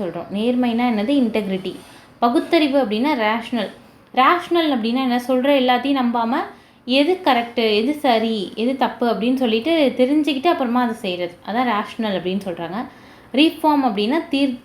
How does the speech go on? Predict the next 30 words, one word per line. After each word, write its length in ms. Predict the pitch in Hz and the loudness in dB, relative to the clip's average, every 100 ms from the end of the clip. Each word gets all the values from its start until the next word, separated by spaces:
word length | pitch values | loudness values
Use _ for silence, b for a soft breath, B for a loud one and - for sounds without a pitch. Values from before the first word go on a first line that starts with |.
| - | -10
சீர்திருத்தம் 760 | - 294 294 285 233 220 220 | -2 0 0 -2 -2 -2 -4
அப்படின்னு 260 | 196 190 208 | -4 -4 -4
சொல்லிட்டு 240 | 196 190 | -4 -4
அர்த்தம். 360 | 175 - - B B B | -4 -6 -12 B B B
சோஷியல் 640 | - 302 349 339 349 349 | 0 4 4 4 2 4
ரிஃபார்மர்ஸ் 840 | 277 269 254 254 233 220 214 220 - | 2 0 2 0 2 0 -2 -4 -8
அப்படின்னு 240 | 202 208 | -4 -2
நம்ம 200 | 240 220 | -2 -2
சில 180 | 214 208 | -4 -4
பேர் 200 | 202 214 | -2 -4
சொல்றோம்ல. 420 | 220 190 190 196 202 B B B | -4 -4 -2 -2 -4 B B B
சோஷியல் 480 | - 269 277 277 320 | -2 2 2 4 2
ரிஃபார்மர்ஸ்னா 600 | 285 269 254 233 226 240 | 2 2 2 0 0 0
யாரு? 400 | 240 214 202 302 320 | 0 0 0 0 -2
சமூக 720 | - 233 240 294 311 294 330 - | -2 0 2 2 2 2 0 0
சீர்திருத்தவாதி. 920 | 269 269 262 240 226 233 196 170 156 - - B B B B _ - _ - B B B B | 0 0 -2 -4 -2 -2 0 -2 -4 -10 -20 B B B B _ -20 _ -20 B B B B
சமூக 380 | - 240 277 294 | 0 4 4 4
சீர்திருத்தவாதி 800 | 285 285 262 269 254 247 240 233 | 2 2 2 0 0 0 0 0
நிறைய 360 | 220 214 233 | -2 -2 -2
பேர் 260 | 233 247 233 | 0 0 0
இருக்காங்கல்ல, 380 | 226 214 202 208 | -2 -2 -2 0
அவங்களாம் 380 | 220 208 226 233 | 0 0 -2 -2
நம்ம 120 | 220 | -2
என்ன 200 | 214 220 | -2 -4
சொல்றோம்? 280 | 208 196 277 | -4 -4 -2
சோஷியல் 480 | 277 247 240 262 247 | 0 0 0 -2 0
ரிஃபார்மர்ஸ் 580 | 220 214 214 196 202 | -2 -4 -4 -4 -4
அப்படின்னு 300 | 202 170 180 | -6 -6 -6
தானே 180 | 196 226 | -6 -4
சொல்றோம். 380 | 240 208 175 180 | -4 -4 -6 -8